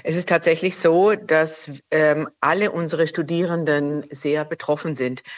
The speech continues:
Vielleicht kann ich kurz ergänzen, neunzehnhundertneunundneunzig wurde das Orchester gegründet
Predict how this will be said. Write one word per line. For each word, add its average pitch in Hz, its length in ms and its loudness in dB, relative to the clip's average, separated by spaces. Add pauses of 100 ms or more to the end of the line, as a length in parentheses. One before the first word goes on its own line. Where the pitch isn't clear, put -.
(100)
Vielleicht 156 200 -2
kann 170 180 -4
ich 165 120 -10
kurz 202 440 -2
ergänzen, 165 580 -2
neunzehnhundertneunundneunzig 156 1200 -4
wurde 151 240 -2
das 143 240 -6
Orchester 143 440 -4
gegründet 214 520 0